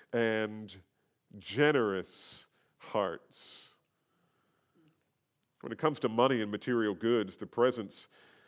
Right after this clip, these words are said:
of the Holy Spirit makes Christians generous. Do you realize that generosity is a fruit of the Spirit?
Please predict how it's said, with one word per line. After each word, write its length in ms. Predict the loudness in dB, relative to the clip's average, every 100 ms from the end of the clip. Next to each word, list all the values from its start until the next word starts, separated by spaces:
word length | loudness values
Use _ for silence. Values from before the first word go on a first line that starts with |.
| _ -12
of 100 | -4
the 80 | 0
Holy 240 | 2 2
Spirit 480 | 0 -2 2 2 2
makes 300 | 0 -2 -4
Christians 840 | -10 -4 -4 -4 -8 -8 -10 -16 -20 -12
generous. 800 | -6 -4 -4 -6 -12 -18 -18 -20 _ _ _ _
Do 100 | -8
you 80 | -6
realize 560 | 0 2 2 2 0 -2
that 160 | -6
generosity 800 | -4 -2 0 0 0 -2 -6 -6
is 120 | -6
a 40 | -12
fruit 260 | -8 -8
of 80 | -6
the 60 | -10
Spirit? 400 | -12 -8 -8